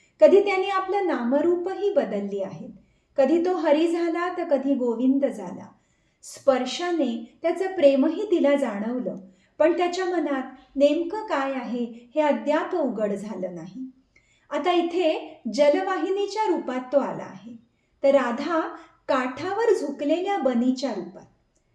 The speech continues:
वास्तविक जलवाहिनी चल आहे आणि बन हे स्थित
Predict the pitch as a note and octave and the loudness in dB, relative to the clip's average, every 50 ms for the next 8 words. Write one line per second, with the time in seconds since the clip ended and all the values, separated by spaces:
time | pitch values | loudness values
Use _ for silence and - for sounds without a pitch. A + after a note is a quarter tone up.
0 | _ _ _ _ _ _ C#4+ D4 D#4 D4 - G#4 G4+ A4+ A4+ F#4+ C#4+ A#3 C#4+ C#4 | _ _ _ _ _ _ 0 0 0 0 0 0 2 2 2 2 4 6 6 8
1 | C#4+ E4+ G4+ G4+ G4+ F#4 D#4 D#4 F#4+ F#4+ G4+ G#4 - - - - F4 D4+ C#4+ D4+ | 8 6 4 0 -2 -2 -4 -4 -4 -2 -2 -2 -4 -4 0 2 4 6 6 4
2 | F#4 F4 C#4+ G#3+ G3 - - F#3+ - - - _ _ _ _ _ _ - C4+ C#4+ | 4 2 0 -4 -6 -8 -10 -12 -12 -14 -18 _ _ _ _ _ _ 0 2 2
3 | D#4 B3+ G#3+ G3+ B3 B3+ D4 F#4+ G4+ F4 E4 - C5+ - - - - _ - G4 | 4 2 2 4 4 6 6 6 4 2 0 0 -2 -4 -8 -14 -20 _ -2 0
4 | A4+ A4 - - - F4 F4 F4 - | 0 0 0 2 2 2 2 4 4